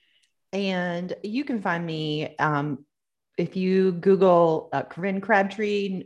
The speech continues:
Losing one hundred Pounds with Corinne Crabtree, um,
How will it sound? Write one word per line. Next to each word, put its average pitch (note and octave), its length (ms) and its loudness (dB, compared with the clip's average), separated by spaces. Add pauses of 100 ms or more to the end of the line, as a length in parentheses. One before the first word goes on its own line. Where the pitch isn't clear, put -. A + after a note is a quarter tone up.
Losing G#3 340 -2
one F#3+ 100 -2
hundred G3+ 280 -2
Pounds G3+ 580 -2
with F#3+ 160 -6
Corinne G3 240 -2
Crabtree, F#3+ 680 0 (480)
um, D#3+ 580 -2